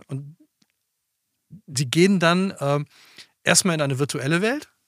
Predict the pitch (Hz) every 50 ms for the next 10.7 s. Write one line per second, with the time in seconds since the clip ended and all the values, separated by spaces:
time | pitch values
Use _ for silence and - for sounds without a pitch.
0 | _ _ _ _ _ _ _ _ _ _ _ _ _ _ _ _ - 143 147 175
1 | - 156 160 - 165 160 160 - 160 - 156 127 - 156 143 - 170 143 135 135
2 | - - 127 110 135 135 - - 196 196 208 226 240 - 151 143 - - 202 240
3 | 240 214 208 185 175 190 - - 156 - 175 190 185 156 147 147 143 - 143 -
4 | - 160 175 180 - 202 185 165 180 190 185 - - - - - 139 123 175 165
5 | 156 151 156 - - 131 - - - 160 - - - 208 214 220 - 262 254 254
6 | - - - _ _ _ _ _ - 151 143 139 160 170 180 175 160 160 151 147
7 | - - 202 196 - - - 190 170 156 156 156 - 151 143 - - 156 123 127
8 | - - - 285 311 - _ _ _ _ _ - - - - - - _ - 160
9 | 147 131 - 175 165 151 135 143 147 170 196 214 - _ _ _ - 160 160 165
10 | 165 139 139 139 135 143 160 - - - 294 - - -